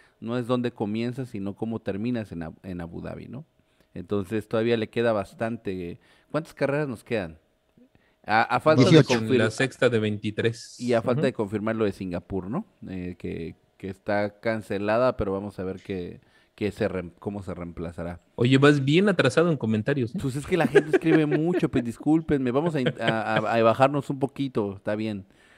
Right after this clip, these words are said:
Speaker 1: Dice, Alexia Linares dice, "Otra vez el Luis ha arrancado con Max y no comete estos errores. Le está entrando el estrés", dice Alexia Linares. Nathan Martínez dice, "La última carrera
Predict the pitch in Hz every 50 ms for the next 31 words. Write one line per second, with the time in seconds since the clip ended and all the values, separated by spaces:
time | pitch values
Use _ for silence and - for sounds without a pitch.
0 | _ _ _ _ 104 107 120 120 113 - - 123 113 113 110 107 101 - - _
1 | _ _ _ _ _ _ _ _ _ _ _ _ _ _ _ _ _ _ - 110
2 | 113 123 139 - - 156 131 110 101 107 117 123 123 117 110 110 104 139 120 123
3 | 139 139 180 175 160 151 165 151 143 147 147 151 147 - - _ - 113 123 127
4 | 123 123 117 110 - 127 131 127 123 - 113 101 107 113 127 143 - - - _
5 | _ - _ _ _ - 110 113 120 123 123 131 117 117 113 - 127 123 - 117
6 | 107 113 95 98 101 101 98 95 95 98 95 - _ 120 117 113 - 123 113 113
7 | 117 113 117 101 90 - - - 98 98 95 90 87 90 92 - - 90 85 85
8 | 87 - - 90 85 80 85 90 90 98 110 - 107 - _ _ _ - - -
9 | - _ _ _ 104 117 120 131 135 135 - 147 139 123 113 104 104 - 131 135
10 | 131 123 120 123 - 143 123 120 127 143 143 180 170 160 139 - - 123 120 120
11 | 127 139 139 135 113 -